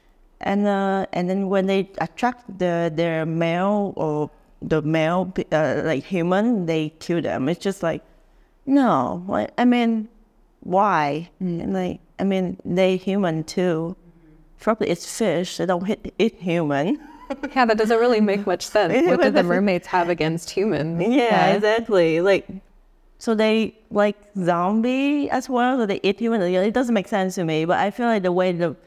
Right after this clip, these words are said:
Speaker 1: the mythology and film portray mermaid as an attract men and kill them, that's the only way they know how to portray a sexual being.
Speaker 2: Okay.
Speaker 1: Yeah, and, and, like, oh, yeah. Like, to me, I, I, I, I,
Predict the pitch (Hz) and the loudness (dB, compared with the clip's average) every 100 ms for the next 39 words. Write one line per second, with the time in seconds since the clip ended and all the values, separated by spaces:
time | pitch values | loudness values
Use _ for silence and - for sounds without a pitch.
0 | _ _ 180 160 165 180 185 208 196 185 | _ _ -2 -2 0 -2 -2 -2 0 0
1 | 185 180 175 160 156 - _ 202 185 185 | 0 0 0 -2 -4 -12 _ 0 0 0
2 | 170 165 180 170 170 180 180 - 160 - | -2 -2 -2 0 0 0 -2 -4 -6 -6
3 | 156 - 185 180 170 143 160 165 - 190 | -8 -4 -6 -4 -4 -2 -4 -4 -2 -2
4 | 147 131 147 156 196 - - 180 180 170 | 0 -2 0 -2 -2 -4 -2 -2 0 0
5 | 170 165 160 160 160 156 165 175 - - | 0 0 0 0 0 0 -2 -6 -10 -20
6 | _ _ _ _ - 180 175 175 170 170 | _ _ _ _ -8 -4 -2 0 0 0
7 | 156 - 175 165 - 151 143 - 196 - | -2 0 0 0 -2 -4 -4 -6 -6 -4
8 | 190 160 185 185 143 - - _ - 175 | -4 0 0 0 -2 -6 -14 _ 0 0
9 | 165 143 151 - 175 226 139 - 170 170 | 0 -4 -6 -2 2 2 0 0 0 0
10 | 165 175 156 165 _ - - 123 226 226 | 0 0 -2 -6 _ -16 -10 -6 -2 0
11 | 214 226 - - 180 165 156 156 196 202 | 0 -2 -6 -4 -2 0 0 0 0 0
12 | 269 247 254 226 185 156 180 - 214 208 | 2 2 2 2 2 0 -2 -2 -4 -2
13 | 110 | -4